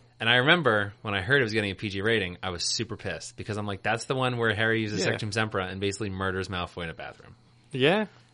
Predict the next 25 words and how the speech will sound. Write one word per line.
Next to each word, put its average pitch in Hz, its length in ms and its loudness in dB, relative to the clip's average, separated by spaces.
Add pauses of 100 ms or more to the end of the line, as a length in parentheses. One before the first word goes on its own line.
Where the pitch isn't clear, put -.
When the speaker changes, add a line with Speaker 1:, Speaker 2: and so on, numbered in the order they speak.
(240)
Speaker 1:
And 87 380 -6
Dumbledore 104 400 4
dies, 98 280 4
gets - 220 -8
thrown 101 280 0
out 104 120 4
of 104 80 4
a 110 60 0
building, 90 500 -2 (200)
a 95 60 -6
tower, 85 520 -2 (880)
P 101 160 -2
G 87 140 -4
rating. 80 280 -8 (480)
Speaker 2:
You 165 100 -4
can 165 60 -2
get 139 120 4
away 123 160 6
with 113 100 4
anything 147 320 2
these 107 160 0
days. 101 340 -6 (260)
Speaker 1:
You 87 60 -14
really 90 160 -6
can. 87 320 -6